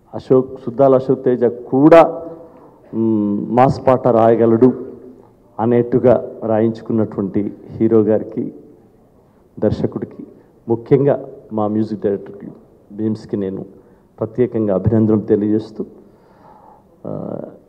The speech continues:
రవితేజ గారి యొక్క ప్రయాణం ఇలా సాగాలి. రాధామోహన్ గారికి ఈ సినిమాలో బాగా డబ్బులు వచ్చి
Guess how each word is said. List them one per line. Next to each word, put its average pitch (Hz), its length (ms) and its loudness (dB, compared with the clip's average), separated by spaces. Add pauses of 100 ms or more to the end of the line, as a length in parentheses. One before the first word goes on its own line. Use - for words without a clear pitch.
(380)
రవితేజ 110 360 0
గారి 107 280 0
యొక్క 101 200 -4
ప్రయాణం 110 600 -2 (100)
ఇలా 104 180 -2
సాగాలి. 110 560 -4 (640)
రాధామోహన్ 131 540 0
గారికి 120 480 0 (580)
ఈ 113 40 -4
సినిమాలో 117 480 2
బాగా 113 460 4
డబ్బులు 127 320 6
వచ్చి - 300 0